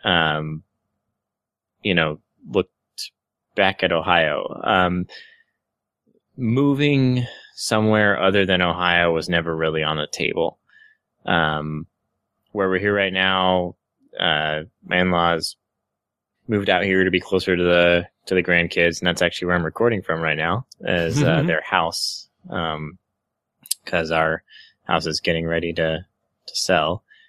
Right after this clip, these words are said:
Speaker 1: And, um, you know,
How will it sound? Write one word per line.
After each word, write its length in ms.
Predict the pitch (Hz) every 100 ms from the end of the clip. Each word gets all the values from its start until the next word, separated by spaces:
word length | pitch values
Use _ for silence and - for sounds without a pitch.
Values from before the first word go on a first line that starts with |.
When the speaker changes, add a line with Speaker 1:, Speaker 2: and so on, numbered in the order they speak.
| _ _ _ _
Speaker 1:
And, 680 | - 90 85 82 80 80 - - _
um, 640 | - 90 87 78 76 76 85 _ _ _ _ _ _ _ _ _ _ _ _ _ _ _ _ _ _
you 80 | 95
know, 360 | 87 80 78